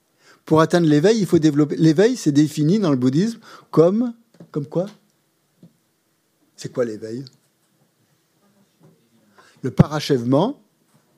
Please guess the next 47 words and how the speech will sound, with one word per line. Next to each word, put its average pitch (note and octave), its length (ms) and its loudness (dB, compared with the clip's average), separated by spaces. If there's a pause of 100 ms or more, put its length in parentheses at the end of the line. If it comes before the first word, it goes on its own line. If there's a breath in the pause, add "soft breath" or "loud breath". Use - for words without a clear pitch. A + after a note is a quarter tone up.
ouais, C3 140 0
on A#3 80 -8
pourrait B2+ 180 -4
dire. F#3+ 280 -6 (100)
Comment D#3+ 260 -6
tu F#3+ 180 -12
dis ? - 80 -12 (600)
De D#3+ 80 2
toutes A#3+ 280 -2
les F#3 80 4
qualités. C3+ 480 -2 (500 soft breath)
L'épanouissement F#3 960 0
ou E3+ 80 -2
le C#3+ 120 2
parachèvement D3+ 680 -2
de C#3 120 0
toutes A#3 480 -4
les C#3 140 -4
qualités. G#2+ 520 -8 (320)
Un C#3 140 -2
être, D#3+ 240 -2
un D3+ 80 -2
Bouddha, C#3+ 320 0
c'est F#3+ 120 -8
celui D3+ 320 -4
qui C#3+ 140 -4
a B2 80 -4
parachevé C3 540 -4
toutes - 300 -10
ses - 160 -8
qualités. G#2+ 480 -12 (1000 soft breath)
Et D3 60 -8
ces E3 140 0
qualités, E3 540 2
eh F#3 40 -8
bien, C3+ 300 4
si - 160 -4
on E3 60 4
n'a D#3 100 4
pas C3+ 140 2
quelqu'un D#3 400 0
qui D3 140 -6
nous C3 220 0
aide D3+ 140 2
à, B2 180 0
à C#3 120 -6
les, A2+ 380 -6